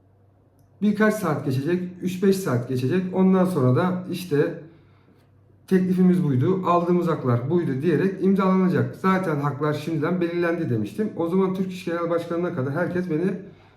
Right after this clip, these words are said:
tabii yalanlamıştı. Şimdi günümüze geldiğimiz zaman, bunu neden anlatıyorum? Günümüze geldiğimiz zaman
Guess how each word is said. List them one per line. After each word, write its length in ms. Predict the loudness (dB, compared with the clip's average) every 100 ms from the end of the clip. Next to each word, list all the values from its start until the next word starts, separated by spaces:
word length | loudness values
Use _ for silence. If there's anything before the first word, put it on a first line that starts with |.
| _
tabii 340 | -4 -2 -2 -4
yalanlamıştı. 800 | 0 0 2 2 0 0 -4 -4 -10 -20 -20 _ _ _ _ -20 _
Şimdi 300 | -6 4 4
günümüze 400 | 6 4 4 4
geldiğimiz 500 | 4 4 4 0 0
zaman, 320 | 0 0 0 2
bunu 160 | 2
neden 160 | 4 4
anlatıyorum? 540 | 2 0 0 -2 -2
Günümüze 340 | 0 2 2 2
geldiğimiz 560 | 2 2 2 2 0
zaman 320 | 2 0 0